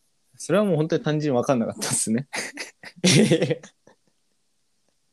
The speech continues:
Speaker 2: いや、もう本当に順が分かるところって刈谷市だけでしょ。
Speaker 1: じゃあ、そ-、まあまあ、そうですよ。<laughs>
Speaker 2: え、もうマジでそれが
Speaker 1: じゃあ、ほん-、でも本当にこれ伝えたいのは、
Speaker 2: うん。
Speaker 1: なんかじ-、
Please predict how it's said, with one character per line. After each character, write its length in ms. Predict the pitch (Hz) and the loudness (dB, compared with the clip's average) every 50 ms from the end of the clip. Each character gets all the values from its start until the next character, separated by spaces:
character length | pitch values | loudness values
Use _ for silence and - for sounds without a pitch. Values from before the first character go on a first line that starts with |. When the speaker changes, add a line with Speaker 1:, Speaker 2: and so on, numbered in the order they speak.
| _ - 392 392 370 311 269 - - - | _ -6 -4 -2 0 0 0 -2 -2 -4
Speaker 2:
い 80 | - 147 | 0 2
や、 100 | 151 147 | 2 2
も 160 | 139 139 139 | 2 2 -2
う 20 | 135 | -2
本 260 | 147 226 247 262 240 | -2 -4 -4 -4 -6
当 100 | - 254 | -8 -8
に 220 | 247 240 233 190 147 | -6 -6 -6 -6 -4
順 220 | 165 262 403 339 | -4 -4 -4 -2
が 120 | 196 156 | -2 -2
分 100 | 131 127 | -2 -2
か 100 | 117 170 | -2 -2
る 100 | 165 147 | -2 -2
と 100 | 123 120 | -4 -6
こ 80 | 110 120 | -6 -8
ろ 80 | 110 110 | -10 -10
っ 40 | |
て 140 | - - 101 | -12 -14 -14
刈 300 | - - - 175 196 214 | -12 -10 -8 -4 -2 0
谷 120 | 233 240 233 | 0 0 -2
市 140 | - - | -2 -4
だ 120 | 110 104 95 | -6 -6 -6
け 140 | - 110 107 | -8 -8 -8
で 100 | 104 - | -8 -10
し 100 | - - | -14 -18
ょ。 40 | - _ _ _ | -20 _ _ _
Speaker 1:
じ 120 | - - 135 | -2 0 0
ゃ 120 | 123 117 | 0 0
あ、 40 | 113 | -2
そ-、 140 | 113 - 117 | -4 -4 -2
ま 120 | 117 120 | 0 0
あ 80 | 117 110 | 0 0
ま 80 | 107 | -2
あ、 20 | 101 | -4
そ 240 | - - 202 196 123 | 0 2 2 2 2
う 20 | |
で 80 | 104 98 | 0 -4
す 120 | - - | -8 -14
よ。 100 | - - _ _ - 160 - - - 143 135 - - | -18 -18 _ _ -2 -2 0 0 0 -2 0 0 -2
<laughs> 520 | 139 - - - - _ _ _ _ _ | -2 -2 -6 -12 -14 _ _ _ _ _
Speaker 2:
え、 80 | - 180 | 2 2
も 200 | 180 170 165 143 | 4 4 4 4
う 20 | 135 | 4
マ 180 | 151 180 202 | 4 4 4
ジ 120 | 196 170 139 | 2 0 -2
で 120 | 127 120 | -4 -6
そ 180 | - - - 127 | -8 -10 -10 -8
れ 60 | 151 | -4
が 60 | 180 | 0
Speaker 1:
じ 80 | 170 135 | 2 4
ゃ 40 | |
あ、 40 | 127 | 6
ほ 80 | 147 147 | 6 4
ん-、 40 | 127 | 4
で 60 | 135 | 2
も 100 | 127 123 | 0 2
本 220 | - 233 269 320 - | 2 2 2 2 2
当 100 | 254 233 | 0 0
に 80 | 196 | 2
こ 80 | - 143 | 0 -2
れ 60 | 123 | -2
伝 360 | - - - - 359 381 403 | -2 -6 -10 -8 -4 -2 0
え 40 | 392 | -2
た 200 | 381 - 403 381 | -2 -2 -4 -4
い 60 | 269 | -4
の 160 | 143 113 107 | -4 -4 -6
は、 320 | 107 110 110 107 104 - - - _ _ - | -6 -6 -6 -6 -8 -10 -12 -18 _ _ -18
Speaker 2:
う 120 | - 92 104 | -14 -12 -10
ん。 300 | 98 95 90 90 - - | -10 -10 -10 -12 -14 -10
Speaker 1:
な 120 | 123 123 | -8 -8
ん 20 | 117 | -8
か 60 | 113 | -6
じ-、 260 | - 135 127 - - | -6 -6 -6 -8 -10